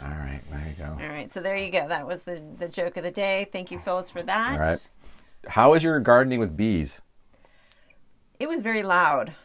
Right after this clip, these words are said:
Speaker 2: Um, and I'm gonna give a little shout out to Erin, um, who, because of her bee experience at Miraval, which she told us about,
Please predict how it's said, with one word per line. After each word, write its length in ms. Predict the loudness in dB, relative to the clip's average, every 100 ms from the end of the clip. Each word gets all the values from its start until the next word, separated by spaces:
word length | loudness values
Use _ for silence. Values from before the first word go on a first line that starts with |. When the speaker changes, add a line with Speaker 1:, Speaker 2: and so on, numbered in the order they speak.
| -20 -10 -2
Speaker 2:
Um, 420 | 0 2 0 -4
and 320 | -4 -4 -4
I'm 160 | -6 -4
gonna 140 | -4
give 140 | -4 -6
a 60 |
little 160 | -4 -4
shout 280 | -2 -2 0
out 180 | -4 -4
to 220 | -12 -10
Erin, 600 | -8 -6 -6 -8 -10 -12 -16 _ -12
um, 420 | -8 -6 -8 -10 -14 -10
who, 540 | -10 -10 -12 -10 -12 -12 -14 -14 -14 -20 _ -20 -14
because 560 | -14 -8 -2 0 -2 -4
of 200 | -8 -8
her 720 | -12 -8 -4 -4 -4 -6 -10 -20 -20 -20 -20 _ -20 -16 -10
bee 320 | -8 -6 -6
experience 760 | -10 -12 -8 -6 -6 -8 -10
at 140 | -12 -8
Miraval, 720 | -6 -4 -2 -4 -4 -6 -10 _ _ _
which 140 | -18 -16
she 200 | -14 -14
told 300 | -10 -10 -8
us 160 | -10 -12
about, 560 | -8 -6 -6 -10 -18